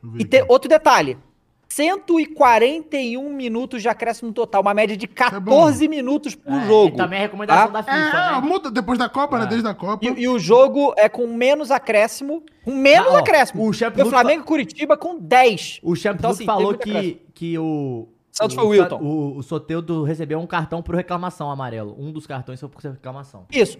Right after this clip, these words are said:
Speaker 2: E aí, o que que tá acontecendo? Parece que, e aí é, é, é, é curioso, porque
Speaker 3: É, o
Speaker 2: aí
Speaker 3: Santos
Speaker 2: tem
Speaker 3: foi
Speaker 2: o
Speaker 3: o Wilton, não foi ele, não.
Speaker 2: Outra, outra coisa
Speaker 1: Deixa eu ver
Speaker 2: que,
Speaker 1: aqui.
Speaker 2: outra coisa que,
Speaker 1: Como
Speaker 2: é, e aí você vai gostar dessa, Cross.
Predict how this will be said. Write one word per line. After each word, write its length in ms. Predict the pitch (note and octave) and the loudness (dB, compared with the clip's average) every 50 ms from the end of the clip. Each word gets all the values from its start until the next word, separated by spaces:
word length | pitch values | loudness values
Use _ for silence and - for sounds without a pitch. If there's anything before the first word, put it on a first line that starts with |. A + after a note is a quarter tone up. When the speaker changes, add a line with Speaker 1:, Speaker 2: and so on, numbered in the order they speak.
| _ - | _ -2
Speaker 2:
E 100 | C4 E4+ | 2 4
aí, 180 | D#4+ C#4 D4+ | 4 4 4
o 60 | F4 | 2
que 100 | D#4+ - | -2 -6
que 100 | - - | -14 -8
tá 100 | - E4 | -4 -4
acontecendo? 640 | D#4+ D#4+ - C#4+ A3+ - A3+ - - F3+ C#3+ C3 C#3 - | -4 -4 -4 -8 -6 -6 -8 -8 -8 -10 -10 -10 -10 -6
Parece 560 | - C4 B3 A3+ A3+ B3+ B3+ B3+ - - F3+ | -2 0 2 4 4 4 4 2 0 -8 -14
que, 160 | - A3+ - _ | -16 -16 -16 _
e 80 | C4+ D4 | 0 2
aí 160 | D4 C#4+ D4+ | 2 4 4
é, 40 | D#4+ | 4
é, 800 | - - A#3+ A#3 F3 F#3 G3 F#3 E3+ - D3+ C#3+ C#3+ - - D#3 | 2 2 -4 -4 -2 0 0 0 0 -2 -4 -4 -4 -4 -4 -6
é, 20 | D3+ | -6
é 40 | |
curioso, 440 | C#3 D3+ F3+ F3+ F#3+ A3+ B3 F3+ D3 | -6 -6 -4 0 2 2 2 2 0
porque 340 | - G3 - - G3 F#3 F#3 - _ _ _ _ _ _ _ _ | -8 -16 -8 -6 -4 -6 -6 -8 _ _ _ _ _ _ _ _
Speaker 3:
É, 140 | - F3+ F#3 | -10 -8 -6
o 40 | F3+ D#3 | -4 -2
Speaker 2:
aí 60 | D#3 | -2
Speaker 3:
Santos 140 | D#3+ F3 F3 | -2 -2 0
Speaker 2:
tem 80 | - F#3 | -2 0
Speaker 3:
foi 100 | F3+ A#3+ | 0 0
Speaker 2:
o 40 | A3+ | -2
Speaker 3:
o 20 | |
Wilton, 240 | G3+ G3+ F#3+ - F3+ | -2 -6 -6 -8 -10
não 60 | E3 D3 | -12 -10
foi 160 | - F3 F3+ | -10 -10 -10
ele, 100 | F#3+ G3 | -10 -10
não. 220 | F3 D#3 C#3 C#3 C3+ | -10 -12 -12 -12 -10
Speaker 2:
Outra, 360 | - - F3+ F3 G3+ G3 F#3 - | -8 -8 -6 -4 -4 -4 -4 -2
outra 240 | F#3+ F#3+ F#3+ G#3+ | -4 -2 -2 -2
coisa 240 | G3+ - G#3 F#3+ G3 | -2 -2 -2 -2 -2
Speaker 1:
Deixa 140 | G3 C#3+ G#3 | -2 -4 -2
eu 20 | G3+ | 0
ver 40 | G3 | 0
Speaker 2:
que, 40 | F#3+ | 0
Speaker 1:
aqui. 80 | F3+ F3+ | 0 0
Speaker 2:
outra 180 | E3+ D#3 F3+ | -4 -6 -6
coisa 240 | F3+ - F#3 F3+ F#3 | -6 -6 -4 -6 -6
que, 440 | F#3 F3+ G3 F#3+ F#3 F3 E3+ D#3+ D3+ | -6 -4 0 2 2 2 2 0 0
Speaker 1:
Como 100 | - - | -2 0
Speaker 2:
é, 380 | D3+ D3 C#3 C#3+ C#3+ C#3 C3+ B2 G2+ | 0 0 0 0 0 0 0 -2 0
e 60 | D3 D#3 | 2 2
aí 100 | D#3 E3 | 2 0
você 100 | D#3+ E3+ | 0 0
vai 80 | F3+ F#3 | 0 0
gostar 220 | G3+ F#3+ - G#3 G3 | 0 2 2 2 2
dessa, 260 | E3+ D3+ C#3 - C#3+ | 4 2 2 0 -2
Cross. 340 | - D#3+ D3 C3+ B2+ - - | -2 0 0 0 0 -2 -6